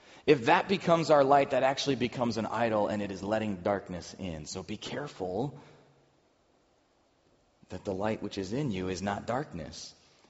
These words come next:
Because what Jesus actually shows us here then is that if you receive that light,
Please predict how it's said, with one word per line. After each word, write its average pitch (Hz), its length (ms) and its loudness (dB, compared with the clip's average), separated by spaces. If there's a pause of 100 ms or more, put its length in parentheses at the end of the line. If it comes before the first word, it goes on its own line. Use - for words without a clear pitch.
(320)
Because 113 220 -4
what 131 140 2
Jesus 165 400 -2
actually 135 360 0
shows 180 420 2
us 101 180 -4
here 92 200 -2
then 87 400 -6 (420)
is 107 120 -8
that 127 200 2
if 120 140 -6
you 165 100 -2
receive 170 460 -2
that 151 220 2
light, 135 320 4